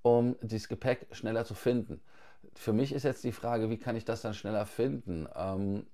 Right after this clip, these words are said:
vielleicht habt ihr eine Erklärung, warum man das schneller findet. Denn, äh, ehrlicherweise, wenn jetzt der Koffer in Zürich am Flughafen liegen bleibt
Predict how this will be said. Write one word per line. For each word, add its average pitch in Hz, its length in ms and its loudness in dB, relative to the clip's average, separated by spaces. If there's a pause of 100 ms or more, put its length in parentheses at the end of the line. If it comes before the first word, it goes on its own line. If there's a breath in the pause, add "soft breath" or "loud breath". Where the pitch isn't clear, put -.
(140)
vielleicht 127 260 -4
habt 147 140 -8
ihr 170 60 -4
eine 165 100 0
Erklärung, 90 540 -2
warum 90 180 -2
man 92 140 -4
das 90 140 -6
schneller 87 280 -6
findet. 90 500 -4 (580 loud breath)
Denn, 113 540 2
äh, 104 440 0 (160)
ehrlicherweise, 117 1000 0 (2250)
wenn 104 160 -2
jetzt 107 220 -2
der 107 80 -2
Koffer - 440 -2
in 101 100 -4
Zürich 123 420 -4
am 101 60 -8
Flughafen 110 580 -8
liegen 110 360 -4
bleibt - 600 -14